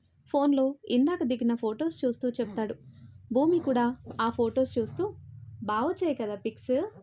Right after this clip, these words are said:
అంటుంది. "హ్మ్" అంటూ భూమి ఒళ్ళో పడుకొని, "ఆ డ్రెస్లో ఎంత బాగున్నావో తెలుసా? ఆ మూన్ కంటే కూడా నువ్వే అందంగా కనిపించావు నా కంటికి" అని భూమి కళ్ళల్లోకి చూస్తూ చెప్తాడు. భూమి చిన్నగా సిగ్గుపడుతూ ఆకాష్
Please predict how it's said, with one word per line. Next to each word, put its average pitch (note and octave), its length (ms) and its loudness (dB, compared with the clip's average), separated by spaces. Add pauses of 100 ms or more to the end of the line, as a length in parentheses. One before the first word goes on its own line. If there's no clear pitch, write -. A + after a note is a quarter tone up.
అంటుంది. A3 360 -4 (480)
"హ్మ్" D#4+ 260 4 (340)
అంటూ A#3+ 340 0 (260)
భూమి C4 300 2
ఒళ్ళో A3+ 240 -2
పడుకొని, G#3+ 540 -6 (440)
"ఆ A3 80 0
డ్రెస్లో A3+ 440 -2
ఎంత A3 340 -2
బాగున్నావో A3+ 460 0
తెలుసా? D4+ 420 -6 (520)
ఆ A3 140 -2
మూన్ A3 300 -4
కంటే A#3 260 -4
కూడా A3 360 -4 (300)
నువ్వే A#3 280 0
అందంగా B3+ 420 0
కనిపించావు A#3+ 520 -2
నా G#3 120 -10
కంటికి" G#3 480 -8 (460)
అని A#3 320 0 (240)
భూమి E4 280 0
కళ్ళల్లోకి C4+ 580 -2
చూస్తూ A3+ 240 -6
చెప్తాడు. A#3 420 -8 (640)
భూమి A#3+ 420 2 (220)
చిన్నగా A#3+ 300 0
సిగ్గుపడుతూ A#3+ 640 -6 (680)
ఆకాష్ A#3+ 400 -2